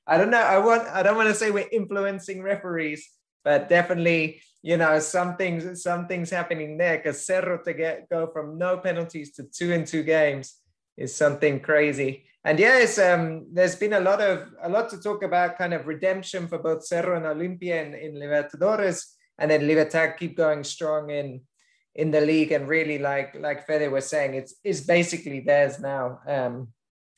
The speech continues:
the scenario would be that Nacional need to win their last two games and Libertad need to lose the last two games, which based on this season would be, you know, would be very, very unlikely.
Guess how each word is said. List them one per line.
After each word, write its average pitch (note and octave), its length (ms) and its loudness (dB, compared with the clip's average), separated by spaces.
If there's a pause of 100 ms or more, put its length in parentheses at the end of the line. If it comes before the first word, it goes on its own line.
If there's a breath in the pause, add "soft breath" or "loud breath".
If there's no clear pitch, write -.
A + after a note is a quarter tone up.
(120)
the D3 140 -2
scenario D3 520 4
would C#3+ 200 -2
be D3+ 180 2
that C3+ 220 2
Nacional C#3+ 440 -2
need D3 200 -6
to C#3 80 -6
win C#3+ 260 -4
their C#3 160 0
last C#3 280 0
two C#3+ 80 -12
games C#3+ 380 0
and C#3 120 -10
Libertad C#3 420 -4
need C3+ 160 -10
to B2 100 -6
lose F3+ 300 2
the E3 100 0
last C#3 300 0
two C#3+ 60 -12
games, C#3 520 -4 (360 soft breath)
which C#3 420 -4
based C#3+ 320 4
on C3+ 140 4
this C3 180 -2
season C#3+ 360 -2
would A#2+ 160 -6
be, B2+ 320 -6 (300)
you D3 120 2
know, B2 160 6
would C3 180 0
be C#3 100 -2
very, C#3 560 4
very C#3 280 4
unlikely. B2+ 720 -6